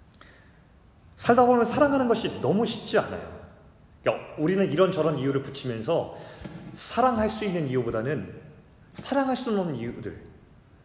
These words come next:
저 사람을 볼 때 사랑의 감정보다도 왜 불평과 원망이 내게 떠오르는지 합당하게 우리 이, 이 이야기를 할 수가 있어요. 들어보세요.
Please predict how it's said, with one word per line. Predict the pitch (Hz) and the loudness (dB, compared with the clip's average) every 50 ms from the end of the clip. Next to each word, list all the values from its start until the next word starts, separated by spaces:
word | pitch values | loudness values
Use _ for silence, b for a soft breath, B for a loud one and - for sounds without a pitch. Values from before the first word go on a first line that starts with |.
| - - B B B B B B | -20 -20 B B B B B B
저 | - 165 190 | 2 4 4
사람을 | 196 214 226 226 226 208 196 185 | 6 6 4 4 4 2 2 0
볼 | 170 160 - | 0 0 0
때 | 202 196 156 107 95 - - - - - - | 0 2 2 0 -2 -6 -10 -16 -16 -16 -16
사랑의 | - - - 247 247 254 247 240 | -12 -4 2 2 4 4 4 2
감정보다도 | 208 190 175 170 165 156 131 123 127 127 156 165 123 - - - - - - | 2 0 0 0 -2 -2 0 0 0 0 0 -2 -2 -4 -6 -12 -16 -8 0
왜 | 123 175 226 240 240 | 4 4 4 4 4
불평과 | - 233 208 - - 233 214 202 202 202 | 2 -2 0 0 0 0 2 4 4 4
원망이 | 165 107 117 160 190 202 202 190 180 185 185 165 131 120 | 4 4 4 2 4 4 4 4 4 2 0 -2 -2 -2
내게 | 127 143 170 - | 0 0 0 2
떠오르는지 | 208 208 208 202 190 175 156 139 151 160 | 4 4 4 2 0 -2 -4 -4 -4 -6
합당하게 | 143 - - 269 - - 285 247 240 226 208 196 | -6 -4 -4 -4 0 2 2 2 4 2 0 0
우리 | 165 147 156 | -2 -2 -2
이, | 151 165 202 226 226 220 | -2 -4 -4 -4 -4 -4
이 | 196 180 180 185 208 | -4 -4 -4 -2 2
이야기를 | 220 226 220 196 196 202 | 2 2 4 4 2 0
할 | 196 233 | 0 -2
수가 | - - 247 233 | -2 0 2 2
있어요. | 175 - - - - - - - - - - - - - - - - _ _ - - - - - - | 2 2 -2 -8 -10 -12 -12 -14 -16 -18 -20 -20 -20 -20 -20 -20 -20 _ _ -20 -18 -14 -12 -8 -2
들어보세요. | - 254 262 214 190 175 175 196 190 160 127 | 2 2 4 4 2 2 2 2 2 0 -2